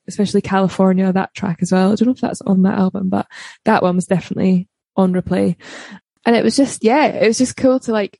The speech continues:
be in the place where these people have kind of come through and existed. And it just really re-, reminds me of that trip. And I had it on, on my way to the airport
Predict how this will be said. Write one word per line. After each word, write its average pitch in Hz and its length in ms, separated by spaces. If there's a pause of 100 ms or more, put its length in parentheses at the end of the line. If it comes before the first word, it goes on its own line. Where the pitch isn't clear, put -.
(140)
be 208 280
in 202 200
the 208 60
place 208 580
where 208 480 (560)
these 208 200
people 214 340
have 208 120
kind 202 160
of 208 300 (400)
come 208 200
through 226 280
and 208 100
existed. 214 640
And 202 240 (400)
it 214 60
just 220 180
really 220 220
re-, 208 160 (280)
reminds 208 520
me 202 100
of 196 100
that - 200
trip. - 260 (120)
And 196 100
I 196 100
had 196 140
it 214 120
on, 190 360 (720)
on 202 100
my 202 140
way 202 280
to - 120
the - 140
airport 202 560